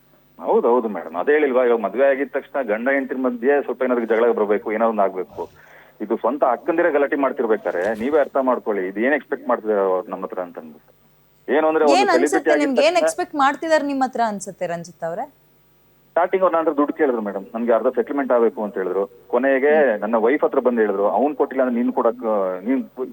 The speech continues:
Speaker 1: ಕೊಡಕ್ ವ್ಯವಸ್ಥೆ ಮಾಡು" ಅಂತ ಹೇಳಿದ್ರು. ಇವ್ರು
Speaker 2: ಹ್ಮ್.
Speaker 1: ಅದನ್ನೇ ಕೇಳಿದ್ರು, "ನಾನ್ ಯಾಕೆ ಕೊಡ್ಬೇಕು ದುಡ್ಡು?" ಅಂತ. "ನನ್ ಗಂಡ ಇದೆಲ್ಲ ಅವ್ರು ನೋಡ್ಕೋತಾರೆ." ನಾನು ಅದನ್ನೇ ಹೇಳಿದೆ, "ವೈಫ್ನ ತರಬೇಡ, ಯಾಕಂದ್ರೆ ರೀಸೆಂಟ್ ಆಗಿ
Speaker 2: ಹ್ಮ್.
Speaker 1: ಮದುವೆ ಆಗಿರೋದು, ಅವಳಿಗೆ ಏನೂ ಗೊತ್ತಿರಲ್ಲ ಮ್ಯಾಟ್ರು." ಅವ್ರಿಗೆ ಏನ್ ಈ ಮನೆ ನಮ್ದು ಇ ಎಂ ಐ ಹೋಗ್ತಾ ಇದೆ ಅದೆಲ್ಲ ಗೊತ್ತಿರುತ್ತೆ ಅಷ್ಟೇ ಬಿಟ್ರೆ ಬೇರೆ ಏನು ಹೇಳ್ಬೇಡ.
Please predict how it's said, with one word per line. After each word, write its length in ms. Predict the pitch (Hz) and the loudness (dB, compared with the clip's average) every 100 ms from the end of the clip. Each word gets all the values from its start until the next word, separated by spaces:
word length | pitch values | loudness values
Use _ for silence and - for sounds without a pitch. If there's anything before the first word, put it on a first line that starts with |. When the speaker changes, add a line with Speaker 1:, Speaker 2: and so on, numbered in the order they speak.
| - | -2
Speaker 1:
ಕೊಡಕ್ 260 | 120 127 - | 0 0 2
ವ್ಯವಸ್ಥೆ 300 | 113 117 120 | 2 2 0
ಮಾಡು" 220 | 113 107 | 2 0
ಅಂತ 120 | 101 | -2
ಹೇಳಿದ್ರು. 260 | 95 87 98 | -8 -6 -6
ಇವ್ರು 560 | - - - - - | -10 -20 -20 -20 -2
Speaker 2:
ಹ್ಮ್. 60 | 127 | 2
Speaker 1:
ಅದನ್ನೇ 220 | 139 165 | 2 0
ಕೇಳಿದ್ರು, 260 | 147 123 110 | 0 0 0
"ನಾನ್ 260 | 123 170 | 0 0
ಯಾಕೆ 140 | 175 - | -2 0
ಕೊಡ್ಬೇಕು 420 | 139 127 120 110 | 0 0 -2 -2
ದುಡ್ಡು?" 260 | 110 104 | -2 2
ಅಂತ. 220 | 95 85 92 | 0 -2 -8
"ನನ್ 140 | 107 | -4
ಗಂಡ 200 | 120 135 | -2 2
ಇದೆಲ್ಲ 240 | 151 147 | 2 4
ಅವ್ರು 140 | 151 139 | 2 2
ನೋಡ್ಕೋತಾರೆ." 460 | 170 - - 104 | -2 0 0 0
ನಾನು 200 | 90 110 | -2 -2
ಅದನ್ನೇ 160 | 131 143 | -2 0
ಹೇಳಿದೆ, 260 | 131 101 92 | 0 -2 -2
"ವೈಫ್ನ 440 | 98 156 208 196 | -2 -2 -2 -6
ತರಬೇಡ, 380 | 185 113 107 90 | -2 0 2 0
ಯಾಕಂದ್ರೆ 600 | 80 - - - 147 135 | -2 -8 -20 -18 -8 -6
ರೀಸೆಂಟ್ 260 | 202 202 | -4 -4
ಆಗಿ 80 | 160 | -4
Speaker 2:
ಹ್ಮ್. 80 | 135 | -4
Speaker 1:
ಮದುವೆ 140 | 123 | 0
ಆಗಿರೋದು, 260 | 123 120 123 | 0 0 2
ಅವಳಿಗೆ 240 | 127 117 | 2 2
ಏನೂ 120 | 160 220 | 0 0
ಗೊತ್ತಿರಲ್ಲ 440 | 127 - 101 90 | -2 -2 -4 -4
ಮ್ಯಾಟ್ರು." 400 | 90 87 - - _ _ _ _ _ 220 | -8 -10 -12 -20 _ _ _ _ _ -8
ಅವ್ರಿಗೆ 400 | 202 92 87 - | -2 -2 -2 -4
ಏನ್ 160 | 117 180 | -2 0
ಈ 60 | 160 | 0
ಮನೆ 240 | 143 165 | 2 2
ನಮ್ದು 260 | 160 143 127 | 2 0 0
ಇ 60 | |
ಎಂ 180 | 147 151 | 0 2
ಐ 40 | |
ಹೋಗ್ತಾ 280 | 143 127 - | 0 0 0
ಇದೆ 80 | 139 | 0
ಅದೆಲ್ಲ 240 | 160 135 | 2 2
ಗೊತ್ತಿರುತ್ತೆ 440 | 120 120 - 117 110 | 2 0 -2 -2 -4
ಅಷ್ಟೇ 240 | - - | -4 -4
ಬಿಟ್ರೆ 320 | 110 95 90 160 202 _ - _ - | -2 -4 -4 -6 -8 _ -20 _ 0
ಬೇರೆ 180 | 220 233 | 2 2
ಏನು 160 | 220 | 2
ಹೇಳ್ಬೇಡ. 340 | 151 147 113 | 2 2 2